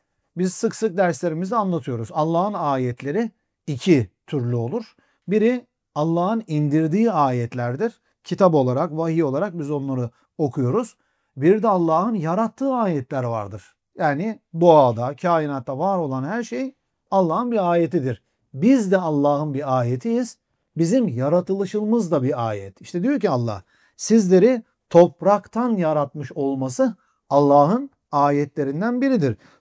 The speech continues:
ثُمَّ اِذَا اَنْتُمْ بَشَرٌ تَنْتَشِرُونَ. Ve sonra yeryüzüne dağılan bir beşer oluvermişsiniz. O da Allah'ın ayetlerinden biri. Gördüğümüz gibi bütün insanlığın topraktan yaratıldığını Allah burada yine net bir şekilde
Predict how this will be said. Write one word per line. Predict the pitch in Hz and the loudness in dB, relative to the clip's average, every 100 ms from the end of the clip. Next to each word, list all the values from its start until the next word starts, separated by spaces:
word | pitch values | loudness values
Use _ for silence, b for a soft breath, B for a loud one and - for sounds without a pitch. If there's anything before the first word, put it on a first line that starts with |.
| _ | _
ثُمَّ | 269 269 214 190 165 | 0 2 2 2 2
اِذَا | 156 151 | 4 2
اَنْتُمْ | 220 214 151 233 262 - _ _ | 2 0 2 0 0 -10 _ _
بَشَرٌ | 190 220 180 180 247 | 2 4 6 4 4
تَنْتَشِرُونَ. | 196 175 156 143 180 233 247 | 2 0 2 -2 0 -2 0
Ve | 247 | 2
sonra | 240 202 220 233 b b - | 2 2 2 0 b b -2
yeryüzüne | 240 247 214 165 165 156 | 2 4 4 2 0 2
dağılan | 214 175 196 202 | 2 2 0 -2
bir | 196 180 | -4 -2
beşer | 185 226 196 131 _ _ - | 0 2 2 2 _ _ -6
oluvermişsiniz. | 151 147 139 135 127 - 190 247 | -2 2 2 0 -6 -8 -6 -2
O | 262 | 0
da | 208 | 0
Allah'ın | 190 165 185 202 | 0 0 0 -2
ayetlerinden | 175 165 151 165 147 160 175 165 | -4 -4 -4 -6 -4 -4 -2 0
biri. | 131 107 _ _ _ _ | 0 -4 _ _ _ _
Gördüğümüz | 165 202 262 214 | 0 2 0 0
gibi | 185 | -2
bütün | 220 269 | 0 0
insanlığın | 226 175 175 156 165 247 254 - | 0 0 -2 -4 -4 -6 -10 0
topraktan | 247 226 202 175 185 | 0 2 -2 0 0
yaratıldığını | 160 147 131 143 131 139 214 233 b b b | 2 0 0 -2 0 0 0 -4 b b b
Allah | 175 185 190 | 2 4 4
burada | 208 190 | 4 4
yine | 175 160 180 | 4 2 2
net | 208 175 | 0 2
bir | 139 | 0
şekilde | 151 135 139 202 | 0 -2 0 0